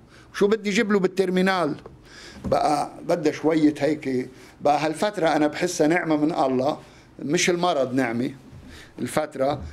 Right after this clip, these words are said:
إنه نرجع هيك نحط حيلنا بكادر إنه يا خيي تعالوا يا شباب، شو بنا، شو مضيعين؟ وين رايحين؟ شو عم نعمل؟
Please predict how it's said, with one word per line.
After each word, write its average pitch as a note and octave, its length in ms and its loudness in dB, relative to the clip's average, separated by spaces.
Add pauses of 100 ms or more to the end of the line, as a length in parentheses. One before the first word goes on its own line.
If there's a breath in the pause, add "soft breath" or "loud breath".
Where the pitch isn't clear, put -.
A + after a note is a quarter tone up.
(140 loud breath)
إنه D#3 140 4
نرجع F3 280 2
هيك D#3 300 0
نحط D3 300 -6
حيلنا C#3+ 280 0
بكادر C3 560 0
إنه B2+ 140 -2
يا B2 80 0
خيي C3 220 0
تعالوا C3+ 280 -2
يا B2+ 40 -6
شباب، A#2+ 360 -10
شو B2+ 120 -10
بنا، C3 200 -6
شو C3+ 180 -12
مضيعين؟ C#3 560 -4 (280 loud breath)
وين D3+ 140 2
رايحين؟ F3 520 0 (520 loud breath)
شو F3 100 0
عم F3+ 200 0
نعمل؟ C#3+ 380 0